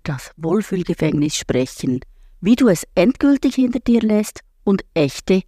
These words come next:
Lebendigkeit in deine Beziehung bringst. Vielleicht hast du die letzte Episode gehört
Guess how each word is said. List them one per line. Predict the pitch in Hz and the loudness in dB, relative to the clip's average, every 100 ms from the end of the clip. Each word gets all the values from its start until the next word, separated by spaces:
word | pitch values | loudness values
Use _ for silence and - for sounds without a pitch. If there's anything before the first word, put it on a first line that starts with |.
| - | -4
Lebendigkeit | 196 196 127 139 143 - 131 139 - - | -2 0 0 0 -4 -2 -2 -2 -6 -6
in | 202 | -2
deine | 185 131 143 | 0 2 2
Beziehung | 151 - - - 127 147 | 0 -4 -6 -6 -4 -2
bringst. | - 135 - - - - - - - _ _ _ - - _ | -2 -2 -4 -12 -16 -20 -20 -20 -20 _ _ _ -20 -20 _
Vielleicht | - 180 226 - | 0 2 2 -2
hast | 233 202 - | -2 -2 -2
du | 196 | -2
die | 156 | 0
letzte | 147 - - - | -2 -2 -6 -8
Episode | - 151 - 160 220 233 | -6 -8 -4 -2 0 0
gehört | 233 226 220 - _ | 0 0 -2 -4 _